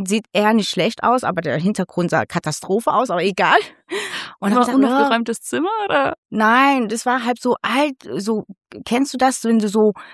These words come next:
Speaker 1: Wände oder Türen siehst, du denkst
Speaker 2: Ja.
Speaker 1: so, das sind achtziger,
Speaker 2: So, so
Speaker 1: siebziger
Speaker 2: Omis
Speaker 1: Jahren.
Speaker 2: Gardinen im Hintergrund.
Speaker 1: Genau.
Speaker 2: Ja, ich
Speaker 1: Ne,
Speaker 2: weiß,
Speaker 1: und
Speaker 2: was
Speaker 1: dann,
Speaker 2: du
Speaker 1: und, und das macht das Bild irgendwie
Speaker 2: Ja,
Speaker 1: nicht so
Speaker 2: unsexy.
Speaker 1: schön. Genau.
Speaker 2: Sehr unsexy.
Speaker 1: Aber ich hab gesehen,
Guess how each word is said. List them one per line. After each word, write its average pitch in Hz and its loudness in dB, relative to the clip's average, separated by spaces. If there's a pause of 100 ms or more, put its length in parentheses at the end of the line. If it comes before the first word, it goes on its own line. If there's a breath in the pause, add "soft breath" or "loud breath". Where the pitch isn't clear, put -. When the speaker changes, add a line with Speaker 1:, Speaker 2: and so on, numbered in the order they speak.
(140 loud breath)
Speaker 1:
Wände 220 4
oder 214 4
Türen 302 2
siehst, 285 -2
du 202 -6
denkst 220 2
Speaker 2:
Ja. 220 2
Speaker 1:
so, 208 -2
das 196 0
sind 190 -2
achtziger, 208 -2
Speaker 2:
So, 240 -6
so 226 -4
Speaker 1:
siebziger 220 2
Speaker 2:
Omis 262 6
Speaker 1:
Jahren. 233 2
Speaker 2:
Gardinen 226 0
im 202 -4
Hintergrund. 208 0
Speaker 1:
Genau. 208 0
Speaker 2:
Ja, 214 -4
ich 214 -6
Speaker 1:
Ne, 214 -2
Speaker 2:
weiß, 214 0
Speaker 1:
und 202 -2
Speaker 2:
was 196 0
Speaker 1:
dann, 202 0
Speaker 2:
du 320 -6
Speaker 1:
und, 320 -2 (160)
und 339 4
das 302 0
macht 254 0
das 226 -2
Bild 240 -6
irgendwie 247 -2 (380)
Speaker 2:
Ja, 226 2
Speaker 1:
nicht 269 2
so 226 2
Speaker 2:
unsexy. 214 0
Speaker 1:
schön. 202 -2 (360 soft breath)
Genau. 226 2
Speaker 2:
Sehr 214 2
unsexy. 214 -8
Speaker 1:
Aber 233 4
ich 214 0
hab 240 -4
gesehen, 226 0